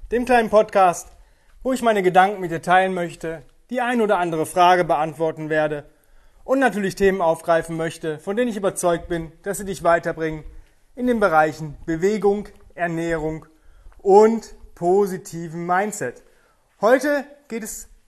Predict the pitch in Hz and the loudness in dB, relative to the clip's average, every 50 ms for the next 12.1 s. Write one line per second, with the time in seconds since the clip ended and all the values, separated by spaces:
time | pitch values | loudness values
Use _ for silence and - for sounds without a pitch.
0 | _ _ - - 214 190 196 196 190 170 185 170 175 180 214 254 269 247 - - | _ _ -14 -14 -8 -2 0 0 0 2 2 2 4 4 4 2 0 -4 -10 -16
1 | - - - - 185 185 185 180 185 214 262 262 262 - 233 190 208 190 190 180 | -20 -20 -12 -8 -6 -4 -4 -4 -4 -4 -4 -4 -4 -8 -8 -8 -6 -6 -6 -6
2 | 175 - - 226 240 240 208 190 175 170 165 151 139 151 143 139 143 151 165 180 | -6 -6 -4 -2 -2 -2 -2 -2 -4 -6 -6 -6 -6 -6 -6 -4 -4 -2 -2 -2
3 | 208 262 262 247 - - - - _ _ _ _ _ - - - - 185 196 - | -2 -4 -4 -8 -14 -20 -20 -20 _ _ _ _ _ -20 -20 -16 -14 -12 -12 -12
4 | - 190 190 208 233 254 247 247 - - - - - - - - - - 190 240 | -6 -4 -2 -2 0 -2 -4 -6 -10 -20 -20 -20 -20 -20 -20 -18 -12 -8 -8 -8
5 | - 190 - - 370 392 254 277 277 277 233 196 190 180 180 180 175 165 170 160 | -8 -8 -6 -2 0 2 2 2 0 0 -2 0 -2 -2 -2 -2 -2 0 0 2
6 | 202 240 240 - 254 226 196 190 180 214 226 233 220 - 185 160 110 147 180 190 | 0 0 -2 -4 -10 -12 -12 -12 -12 -8 -6 -6 -4 -4 -4 -4 -2 -4 -6 -6
7 | - - - 269 269 277 269 - - - - - - 139 151 180 208 220 214 _ | -6 -6 -4 -4 -4 -4 -8 -12 -18 -20 -20 -20 -14 -10 -10 -8 -10 -10 -14 _
8 | - 165 196 214 214 196 220 220 220 220 - - _ _ _ _ _ _ _ _ | -10 -10 -8 -6 -6 -6 -4 -6 -6 -8 -12 -18 _ _ _ _ _ _ _ _
9 | _ - - - 185 190 202 233 269 294 285 254 - - - 196 208 214 208 - | _ -20 -8 0 4 6 6 6 6 4 0 -4 -8 -12 -10 -8 -8 -8 -8 -8
10 | 190 175 160 - _ - 180 180 220 233 233 240 233 240 - - _ _ _ _ | -12 -12 -12 -16 _ -8 -6 -4 -2 0 0 0 0 -2 -10 -20 _ _ _ _
11 | _ _ - 208 190 190 202 208 202 190 143 160 156 131 160 170 185 220 262 285 | _ _ -6 -4 -4 -2 -2 -2 -4 -4 -4 -6 -6 -6 -6 -6 -4 -4 -4 -4
12 | 262 | -6